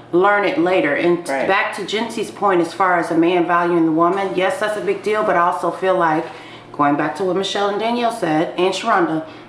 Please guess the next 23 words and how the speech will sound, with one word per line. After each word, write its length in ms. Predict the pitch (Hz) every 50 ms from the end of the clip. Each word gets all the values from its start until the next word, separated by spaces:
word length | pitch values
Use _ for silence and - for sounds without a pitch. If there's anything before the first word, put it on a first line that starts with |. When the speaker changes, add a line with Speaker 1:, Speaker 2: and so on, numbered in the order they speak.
| - -
Speaker 1:
they 80 | 170 180
have 260 | 180 190 175 - -
to 60 | 160
value 420 | 156 170 156 156 156 151 151 156
marriage. 880 | 147 147 147 156 156 160 180 185 156 131 - - - - - - - - - - - - -
And 220 | 180 175 170 165
if 160 | 160 156 -
they 120 | - 160 156
see 420 | 156 - - - 247 240 240 233
it 100 | 196 -
growing 340 | - 196 208 208 208 202 196
up, 180 | 202 208 202 -
they're 140 | 180 170
gonna 160 | 185 175 170 160
value 420 | 160 170 165 170 170 170 165 156
it 100 | - -
sooner 760 | - - - - 240 240 220 180 139 135 135 135 - - - - - - - - - -
versus 520 | 160 170 170 165 170 - 165 156 156 156
those 380 | 151 175 180 180 180 180 175 -
that 280 | 170 156 147 - 147 -
didn't 320 | 208 247 214 214 214 196
see 400 | - - - 202 196 185 170 151
it 240 | 147 143 - -